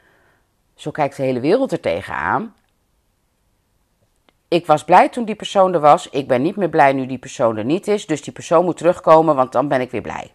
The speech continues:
Dus de reden dat ik niet blij meer ben, is omdat die persoon er niet meer is. En Abraham Hicks zegt: "Nee, de reden dat jij niet blij meer bent, is omdat jij dat als excuus te gebruiken, omdat jij dat als excuus gebruikt om niet meer in verbinding met jezelf te zijn."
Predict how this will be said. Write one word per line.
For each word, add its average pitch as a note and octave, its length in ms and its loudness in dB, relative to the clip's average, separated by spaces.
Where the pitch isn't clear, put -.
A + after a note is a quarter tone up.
Dus - 160 -18
de - 80 -8
reden E3+ 260 4
dat C3 140 4
ik F#2+ 160 -6
niet G#2 140 -12
blij C3+ 180 4
meer D#3+ 120 0
ben, C#3+ 200 2
is G#2+ 120 -8
omdat B2 200 -6
die - 80 -16
persoon B2 320 -4
er A2+ 60 -10
niet G#2+ 120 -10
meer E2+ 180 -10
is. - 300 -18
En - 100 -14
Abraham G#2 320 -8
Hicks B2 220 -14
zegt: - 180 -12
"Nee, - 160 -14
de - 80 -16
reden C#3+ 280 -8
dat A#2 140 -12
jij G#2+ 140 -10
niet G#2+ 140 -14
blij A#2+ 260 -2
meer D3 140 -10
bent, A#2 320 -6
is C#3+ 180 -2
omdat B2 220 -6
jij A#2+ 80 -8
dat C#3 200 -2
als B2+ 160 -12
excuus - 480 -14
te - 80 -12
gebruiken, D3 680 0
omdat D3 220 -4
jij C3+ 80 -2
dat D3 160 0
als C3 160 -16
excuus - 380 -14
gebruikt D3 480 0
om F3 100 -10
niet C#3 160 -12
meer A#2+ 120 -8
in A2+ 80 -10
verbinding B2 360 -10
met A2 120 -12
jezelf C#3 320 -4
te - 100 -20
zijn." - 240 -20